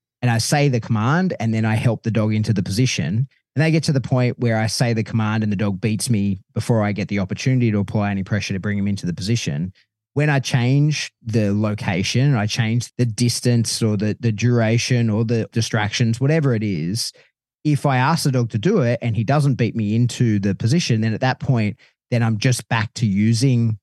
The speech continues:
negative reinforcement again to help them guide into the position. I, I, like, I don't really draw a distinction. If I'm gonna use any form of compulsion, like, I don't necessarily draw a distinction between, in this phase, I will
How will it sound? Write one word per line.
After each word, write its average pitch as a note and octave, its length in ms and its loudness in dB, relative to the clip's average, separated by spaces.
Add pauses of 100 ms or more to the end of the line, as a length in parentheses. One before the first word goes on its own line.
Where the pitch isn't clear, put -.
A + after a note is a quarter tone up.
negative A2+ 360 0
reinforcement A2 500 0
again F#2+ 220 -4
to G2+ 100 -2
help G#2+ 240 -2
them G#2 140 -2
guide F#2+ 260 0
into F2+ 220 -2
the E2+ 80 -2
position. F2+ 420 -4
I, A2 160 -2
I, - 100 -2
like, A2+ 300 -2
I B2+ 160 0
don't C#3+ 160 0
really A#2 320 2
draw A2 300 0
a G2+ 80 0
distinction. A#2 800 -2
If C#3 160 2
I'm A2+ 160 0
gonna C#3+ 160 2
use B2 600 2 (300)
any A2+ 200 0
form A2+ 300 0
of G2+ 120 -2
compulsion, G#2 720 0 (320)
like, - 100 0
I A#2+ 60 2
don't A#2+ 280 0
necessarily A2 680 0
draw G#2 300 0
a G#2 60 2
distinction A2 600 0
between, G2+ 560 0 (240)
in A2+ 140 0
this C3 240 2
phase, G#2+ 440 0
I G2+ 440 0 (100)
will G#2 400 0